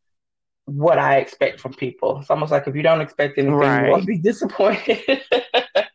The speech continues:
Speaker 2: Exactly.
Speaker 1: And we don't
Speaker 2: That's
Speaker 1: have
Speaker 2: right.
Speaker 1: that
Speaker 2: That's
Speaker 1: gap
Speaker 2: right.
Speaker 1: in between what I thought was gonna happen versus what happened. And that's where people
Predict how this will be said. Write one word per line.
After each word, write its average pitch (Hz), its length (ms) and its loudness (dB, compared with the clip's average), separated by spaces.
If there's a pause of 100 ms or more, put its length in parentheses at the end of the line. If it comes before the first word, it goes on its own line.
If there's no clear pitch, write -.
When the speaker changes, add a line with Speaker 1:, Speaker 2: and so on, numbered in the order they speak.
(120)
Speaker 2:
Exactly. 139 680 0
Speaker 1:
And 180 80 -4
we 185 80 -8
don't - 200 0
Speaker 2:
That's 208 80 -6
Speaker 1:
have 180 160 2
Speaker 2:
right. - 20 0
Speaker 1:
that 151 220 -4
Speaker 2:
That's 147 100 -8
Speaker 1:
gap 165 280 2
Speaker 2:
right. - 20 -
Speaker 1:
in 156 140 -6
between 151 420 -12
what 151 140 -2
I 160 160 2
thought 160 220 2
was 156 100 -12
gonna 151 200 -6
happen 147 380 -8
versus - 360 -16
what 139 180 -2
happened. 135 420 -4
And 131 100 -16
that's 143 180 -10
where 131 80 -16
people 143 300 -14